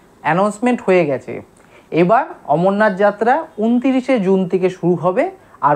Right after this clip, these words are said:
উনিশে আগস্টে গিয়ে শেষ হবে। তো এই অমরনাথ যাত্রা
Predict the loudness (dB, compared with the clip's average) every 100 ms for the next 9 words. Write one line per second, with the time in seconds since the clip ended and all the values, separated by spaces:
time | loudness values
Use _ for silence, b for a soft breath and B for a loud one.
0 | 2 2 2 2 2 2 -2 -2 -4 -2
1 | -6 -6 0 0 0 -6 -6 0 4 4
2 | 4 2 2 2 2 0 2 0 -2 0